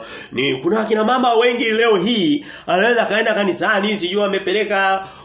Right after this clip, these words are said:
wa, wa, wa, ni, sijui wako kwenye chama kinaitwa Agro, wanatembea mpaka sijui mikoa kwa mikoa, wanafanya nini?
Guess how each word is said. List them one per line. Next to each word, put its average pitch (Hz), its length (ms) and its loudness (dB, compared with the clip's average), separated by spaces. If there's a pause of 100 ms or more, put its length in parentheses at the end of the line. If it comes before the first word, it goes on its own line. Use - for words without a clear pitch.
(100)
wa, 180 160 -2
wa, 190 200 2
wa, 185 200 -4
ni, 190 220 -2
sijui 175 240 -8
wako 190 200 0
kwenye 190 220 -2
chama 185 240 0
kinaitwa 190 360 -2
Agro, 190 540 0
wanatembea 175 600 -2
mpaka 190 400 -2
sijui 196 160 -4
mikoa 175 360 0
kwa 180 140 0
mikoa, 190 440 0
wanafanya 180 380 -2
nini? 175 220 0